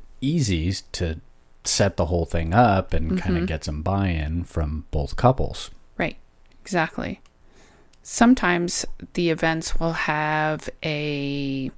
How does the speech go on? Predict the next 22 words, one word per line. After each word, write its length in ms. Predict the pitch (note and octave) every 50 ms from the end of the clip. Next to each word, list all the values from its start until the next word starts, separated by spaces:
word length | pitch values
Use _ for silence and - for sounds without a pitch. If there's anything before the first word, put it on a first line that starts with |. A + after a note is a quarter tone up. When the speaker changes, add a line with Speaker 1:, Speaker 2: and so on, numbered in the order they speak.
| -
Speaker 2:
a 80 | - D3
booth 720 | D3 - - - B3+ A#3+ A3+ A3+ A3+ A3 - - - - - - - - -
or 120 | - - B2
a 40 | - -
table, 880 | - - - - F#3 F#3 F#3 F#3+ F#3 F#3 F3+ F3+ F#3 F#3 F#3 F#3 F3+ - - - - - - - -
some 240 | - - - - G3
sort 240 | G3 - - G3 F#3
of 100 | F#3 F3+ - -
area 400 | - E3 D#3+ D3+ D#3 D#3 D#3 D3+
that 220 | D3+ - C3 B2 - - -
you 140 | - E3 D#3+
can 220 | - - - E3 D3+
R 180 | - D3+ C#3+ C3+
S 220 | C3+ C3+ - -
V 180 | - - C3+ C3+ -
P. 460 | - - - D#3+ D#3 D3+ D#3+ - - - - - - - - - - - - _ - - -
I 240 | - E3 D#3+ E3 E3+
would 720 | E3+ E3 E3 D#3+ D#3 D#3 D#3 D#3 D3+ D3+ - - - - - - - - _ - - - - -
highly 320 | - - F#3+ F3+ F3 E3
recommend 640 | D#3+ D#3 D3+ - - D#3+ D#3 D3 D3 C#3+ C#3+ C#3+
doing 360 | - - C#3+ C#3 C#3 C3+ C#3 C3+
that. 300 | C3+ - - - -